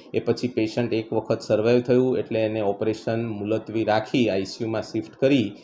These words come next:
અને ટ્રીટમેન્ટ ચાલુ રાખેલી, પરંતુ ત્યારબાદ ફરીથી ર-, દર્દીનું હૃદય સ્ટોપ થતાં તેને સી પી આર આપવા છતાં બી બચાવી શકાઈ હતી નહીં અને આ અંગેના તમામ જોખમો સમય દરમિયાન તેમના સગાઓને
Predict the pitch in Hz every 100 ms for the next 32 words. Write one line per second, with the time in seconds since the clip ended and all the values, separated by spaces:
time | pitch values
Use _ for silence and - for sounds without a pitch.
0 | - - 110 104 104 - 123 113 113 135
1 | 147 127 113 - 98 98 104 107 107 113
2 | - 110 113 113 110 - - 113 123 -
3 | 135 135 131 - - - 110 107 101 -
4 | - - _ _ 117 113 117 123 120 120
5 | 113 110 117 110 - 117 - 135 127 123
6 | 95 - - - - _ _ - 107 107
7 | - 113 - 120 107 104 - 110 113 117
8 | 120 120 107 104 117 117 120 98 - 107
9 | 92 - 123 151 - - _ 117 165 131
10 | 95 - _ - 113 131 135 127 127 127
11 | 127 123 113 117 123 123 110 110 - 135
12 | 127 120 123 - - 120 117 123 117 113
13 | 117 120 123 127 - 117 117 117 117 -
14 | 107 127 120 120 120 123